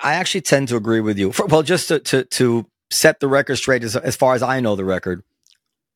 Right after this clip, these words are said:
Gallant one time said, "We're fighting animals," and another time, s-, "human animals," and another time said, "We're fighting human animals, Hamas."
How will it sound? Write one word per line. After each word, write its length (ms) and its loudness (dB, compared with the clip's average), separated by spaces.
Gallant 560 4
one 260 0
time 260 0
said, 220 0
"We're 80 0
fighting 400 0
animals," 720 -2
and 100 -2
another 240 0
time, 280 -2
s-, 260 -10
"human 260 4
animals," 380 -2
and 120 2
another 200 2
time 240 0
said, 240 0
"We're 80 0
fighting 260 0
human 240 0
animals, 480 -2
Hamas." 640 -2